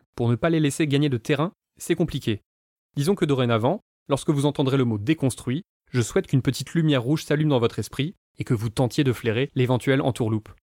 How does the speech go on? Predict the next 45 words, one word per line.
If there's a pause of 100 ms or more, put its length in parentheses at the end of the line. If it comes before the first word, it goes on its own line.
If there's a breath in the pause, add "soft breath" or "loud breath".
(240)
En
particulier
sur
les
sites
et
applis
de
rencontres, (240)
où
les
hommes
sont
de
plus
en
plus
nombreux (120)
à
mettre
en
avant
leur
prétendue
épiphanie
féministe (260)
et
leur
pseudo-déconstruction, (240)
parce
qu'ils
savent
bien (160)
que
ça
augmente
leurs
chances
de
pécho. (720)
Et
puisqu'on
parle
de
termes